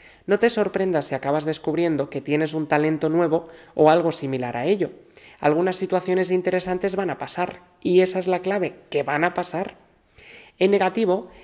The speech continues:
ten cuidado porque si algo no te gusta, lo vas a expresar, como es lógico, así de simple. Tendrás una actitud contundente en este día y eso es algo que debes aprender a controlar,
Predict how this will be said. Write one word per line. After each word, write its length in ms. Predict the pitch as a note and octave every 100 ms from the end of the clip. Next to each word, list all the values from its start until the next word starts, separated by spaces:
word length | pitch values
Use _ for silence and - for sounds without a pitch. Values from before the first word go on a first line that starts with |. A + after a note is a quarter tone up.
| -
ten 180 | - F#3
cuidado 520 | F#3 G3 F#3 E3+ F#3 -
porque 260 | E3 C#3+ -
si 180 | E3+
algo 240 | F#3+ G#3 D3
no 180 | D3 D#3
te 80 |
gusta, 480 | E3+ G3+ - C#3 E3 - -
lo 180 | C#3+
vas 240 | C#3 C3 D3
a 40 |
expresar, 680 | C#3+ - - C3 - A3 -
como 220 | C3+ C3
es 40 | D3
lógico, 460 | A#3 G3+ - C#3 -
así 240 | C#3+ C#3+ D#3+
de 120 | D3
simple. 400 | G#3+ A3 - - - - -
Tendrás 360 | - E3 F#3 F#3
una 120 | F#3
actitud 400 | F#3 F#3 F#3 F3+
contundente 680 | - G#3 G3 G3 F#3+ F#3 D3
en 60 | C#3
este 260 | D3 F#3
día 280 | F3 E3 D3 - - - -
y 120 | D#3+
eso 160 | F3+ F#3
es 80 | F3
algo 280 | E3 E3+
que 120 | E3+ C#3
debes 300 | C#3 D3+ D#3
aprender 560 | - E3 C#3+ C#3 - - -
a 120 | C3+
controlar, 580 | C#3 C#3+ E3+ C#3+ D3